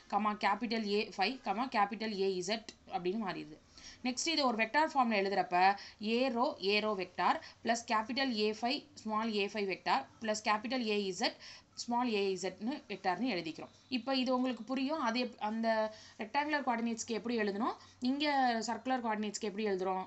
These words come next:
ஆ, கோ-, சிலிண்ட்ரிக்கல் கோஆர்டினேட்ஸ்க்கு எப்படி எழுதுறோம்னு உங்களுக்கு புரியும். நெக்ஸ்ட் வந்து இந்த ஏ ரோ, ஏ ஃபை, ஏ இசட் எல்லாமே யூனிட் வெக்டார்ஸ் தான். எங்கெங்க, எந்தெந்த டைரக்ஷன்னா,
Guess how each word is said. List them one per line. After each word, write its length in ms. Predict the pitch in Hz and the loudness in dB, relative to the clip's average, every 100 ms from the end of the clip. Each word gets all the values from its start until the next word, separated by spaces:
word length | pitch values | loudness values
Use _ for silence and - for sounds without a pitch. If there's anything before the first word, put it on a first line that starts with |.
| - | -4
ஆ, 220 | 190 185 | -4 -4
கோ-, 160 | 190 180 | -4 -4
சிலிண்ட்ரிக்கல் 400 | 185 247 247 220 202 | -2 -2 0 -2 -2
கோஆர்டினேட்ஸ்க்கு 280 | 196 190 | -4 -6
எப்படி 240 | - 185 190 | -6 -2 -2
எழுதுறோம்னு 200 | 180 247 | -2 -2
உங்களுக்கு 340 | 302 208 294 | -2 -4 -6
புரியும். 320 | 254 185 165 - - - - - - | -8 -8 -8 -12 -20 -20 -20 -16 -4
நெக்ஸ்ட் 240 | 254 - | -2 0
வந்து 260 | 311 294 349 | 0 2 2
இந்த 220 | 262 262 | 4 2
ஏ 300 | 247 240 269 | 4 4 4
ரோ, 280 | 240 240 247 | 4 4 4
ஏ 160 | 226 233 | 2 -2
ஃபை, 340 | 240 240 226 | 0 0 0
ஏ 200 | 208 226 | 0 0
இசட் 180 | 226 233 | 0 0
எல்லாமே 520 | 208 202 226 220 330 | 2 2 4 2 0
யூனிட் 400 | 220 247 269 269 | 0 0 0 -2
வெக்டார்ஸ் 520 | 220 190 - 165 - - | -4 -4 -2 -2 -2 -6
தான். 160 | 170 - - | -8 -8 -4
எங்கெங்க, 600 | 226 269 302 277 240 208 | -2 0 0 2 2 2
எந்தெந்த 320 | 214 262 247 | 0 2 2
டைரக்ஷன்னா, 520 | 214 208 208 220 220 | 4 2 0 -2 -2